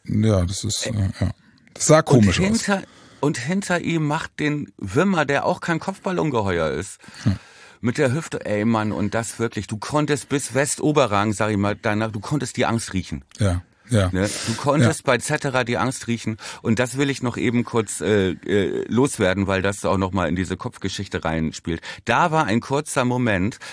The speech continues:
Speaker 2: da haben wir nämlich beobachtet, Nils, Torben und ich,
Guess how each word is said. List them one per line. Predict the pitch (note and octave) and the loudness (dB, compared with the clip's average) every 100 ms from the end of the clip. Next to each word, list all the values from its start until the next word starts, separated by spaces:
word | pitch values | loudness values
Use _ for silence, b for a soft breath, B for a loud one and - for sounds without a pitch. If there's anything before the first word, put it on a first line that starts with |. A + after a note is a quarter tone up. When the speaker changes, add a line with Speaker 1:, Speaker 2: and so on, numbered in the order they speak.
| B | B
Speaker 2:
da | G2+ | 0
haben | A#2+ C3+ | 2 2
wir | B2+ | 2
nämlich | A#2+ A#2+ | 2 0
beobachtet, | - E2+ B2 A#2+ - F#2+ | -2 -2 2 0 2 -2
Nils, | - F#2+ F#2+ - | 0 0 0 -2
Torben | F#2+ F2+ F2+ | -2 0 0
und | D#2+ | -2
ich, | - F2+ | -4 -10